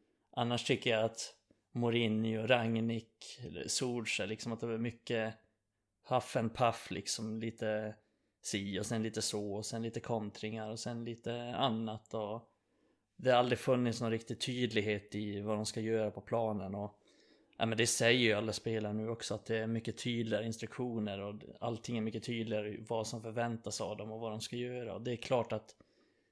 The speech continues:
det ger en enorm trygghet till dem att kunna, alltså det ger en, det ger en plattform till dem att kunna göra det de är bra på också, att man, att man använder deras styrkor, att man utnyttjar spelarnas styrkor snarare än att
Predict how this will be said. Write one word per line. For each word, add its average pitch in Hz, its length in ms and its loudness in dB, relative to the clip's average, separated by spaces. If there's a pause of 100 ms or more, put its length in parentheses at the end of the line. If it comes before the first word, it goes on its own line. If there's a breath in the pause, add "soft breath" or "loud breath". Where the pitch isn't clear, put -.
det 123 120 8
ger 127 400 8
en 117 160 4
enorm 117 340 2
trygghet 110 560 0
till 127 280 2
dem 104 200 -2
att 104 120 -4
kunna, 110 340 -2 (160 loud breath)
alltså 151 200 4
det 135 80 10
ger 131 180 12
en, 120 420 6
det 139 80 6
ger 135 140 10
en 120 80 6
plattform 117 720 2
till 117 300 0
dem 104 160 -2
att 101 100 -8
kunna 107 340 0 (840 soft breath)
göra 117 360 8
det 107 220 6
de 110 180 4
är 107 60 0
bra 135 360 10
på 73 140 0
också, 120 300 0
att - 140 -2
man, 113 320 4 (1040)
att 127 140 0
man 143 140 2
använder 127 520 6
deras 113 380 4
styrkor, 127 600 2
att 107 80 2
man 104 160 0
utnyttjar 117 480 0
spelarnas 113 600 0
styrkor 120 520 0
snarare 110 360 0
än 104 100 -4
att 101 240 -8